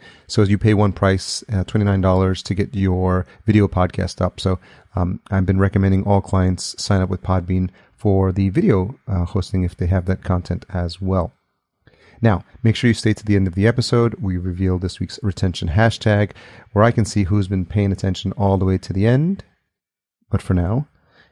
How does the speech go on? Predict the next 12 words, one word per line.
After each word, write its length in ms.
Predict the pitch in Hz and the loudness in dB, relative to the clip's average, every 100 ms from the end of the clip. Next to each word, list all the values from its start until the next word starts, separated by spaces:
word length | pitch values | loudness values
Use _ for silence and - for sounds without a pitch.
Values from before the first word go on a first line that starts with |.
| - | -8
enjoy 180 | 95 107 | 0 2
my 100 | 101 | 2
conversation 540 | 98 95 - 92 - | 2 0 -2 -4 -4
with 100 | 90 | -8
Super 240 | - 107 92 | -6 -8 -2
Joe. 360 | 98 113 90 - _ _ _ _ _ _ - | 0 2 0 -4 _ _ _ _ _ _ -6
So, 320 | - 147 139 | 2 4 4
Super 480 | - - 156 151 117 | 0 -4 -2 0 -2
Joe 320 | 87 117 107 | 0 0 0
Pardo, 460 | - 110 107 143 | -2 -2 2 0
host 280 | - 120 - | 0 -2 0
of 140 | 117 | -6